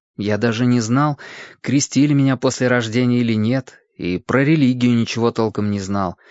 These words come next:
хотя в интернате и в спецшколе перед нами несколько раз выступали священники. Это было довольно скучно.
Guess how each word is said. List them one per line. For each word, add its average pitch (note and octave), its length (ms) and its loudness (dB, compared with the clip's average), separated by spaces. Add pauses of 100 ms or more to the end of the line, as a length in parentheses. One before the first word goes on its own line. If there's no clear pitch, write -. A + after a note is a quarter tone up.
(260)
хотя - 360 -2
в D3+ 80 2
интернате B2+ 540 0
и - 20 -2
в - 60 -10
спецшколе C#3+ 640 -4
перед B2 220 -2
нами D3+ 280 2
несколько B2 480 0
раз B2+ 200 0
выступали A#2 580 -4
священники. F#2+ 760 -4 (400)
Это B2 180 -2
было A#2+ 340 0
довольно B2+ 680 0
скучно. A#2 580 -4